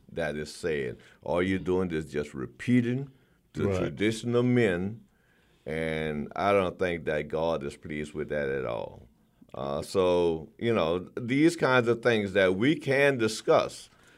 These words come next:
Speaker 1: and,
Speaker 2: Right.
Speaker 1: and, and look at the scriptures to see if that's what it's saying or not. I, I don't wanna argue with anyone about it. And perhaps I see some things you don't, or maybe you see some things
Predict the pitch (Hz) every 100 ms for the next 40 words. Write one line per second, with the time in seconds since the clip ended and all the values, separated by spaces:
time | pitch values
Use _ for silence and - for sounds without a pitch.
0 | - - 90 95 95 113 107 95 113 113
1 | - 117 117 156 208 160 143 123 - 120
2 | 113 117 156 160 151 196 180 185 180 -
3 | _ 196 214 - - 165 190 190 170 190
4 | 202 196 208 208 214 220 226 254 277 -
5 | - - _ - 123 92 139 220 294 127
6 | 107 95 101 104 95 92 95 87 85 78
7 | 69 80 117 - - - _ _ - -
8 | 110 110 110 104 - 110 120 131 131 120
9 | 131 - 127 - 123 131 120 127 127 107
10 | 127 131 131 196 226 104 190 107 117 131
11 | 135 151 147 147 151 156 156 160 175